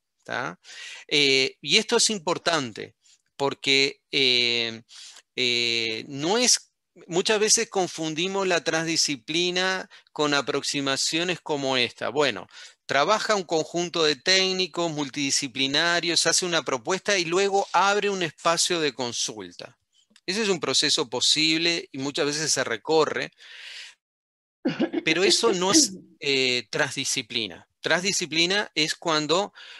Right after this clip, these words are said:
yo, eh, digamos, hago una construcción de principio a fin, eh, en conjunto y en la diversidad de todos esos actores y las cosmovisiones asociadas.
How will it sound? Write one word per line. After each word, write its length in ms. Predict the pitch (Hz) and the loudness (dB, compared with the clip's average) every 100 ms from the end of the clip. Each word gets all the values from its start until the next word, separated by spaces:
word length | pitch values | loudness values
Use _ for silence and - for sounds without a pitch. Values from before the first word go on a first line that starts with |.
| - | -8
yo, 480 | - - 143 190 - _ _ | -2 2 2 0 -8 _ _
eh, 320 | 127 113 107 113 | -4 -2 0 -4
digamos, 540 | 117 117 135 156 - - - - _ | -2 0 2 0 0 -6 -20 -20 _
hago 240 | - 147 180 | -2 0 2
una 180 | 180 | 0
construcción 1000 | 160 139 123 127 117 - 143 143 147 175 - | 0 -2 -4 -10 -2 0 2 2 2 0 -4
de 220 | 135 127 | 0 0
principio 800 | - 120 123 - 180 185 190 170 | 0 -4 0 0 2 0 -2 -2
a 40 | |
fin, 680 | 131 - - 175 165 190 233 _ _ _ _ _ _ _ | -2 -4 0 2 0 -2 -14 _ _ _ _ _ _ _
eh, 680 | 139 131 120 117 117 117 - | 0 2 2 0 -2 -6 -6
en 220 | 143 143 | -4 -4
conjunto 960 | - 135 127 - 151 156 151 - 185 180 | -2 -4 -4 -6 -4 -4 -4 -2 -2 -2
y 160 | - 131 | -2 0
en 100 | 127 | 2
la 140 | 123 | 2
diversidad 960 | 123 123 123 123 - 127 123 135 147 151 | 0 0 0 2 0 2 2 4 2 -2
de 260 | 151 127 123 | -6 -4 -2
todos 300 | 135 139 135 | 0 -2 -2
esos 240 | 143 - | -4 -2
actores 680 | 123 - - 131 131 139 - | -2 -4 -4 -2 0 -2 -2
y 100 | 147 | -2
las 180 | 127 - | -4 -4
cosmovisiones 1120 | 131 117 113 117 110 - 123 123 127 - - | -8 -6 -8 -6 -4 -2 -2 -2 -4 -8 -6
asociadas. 920 | 123 - 120 - - 117 98 98 - | -4 -2 -4 -2 2 2 0 -6 -18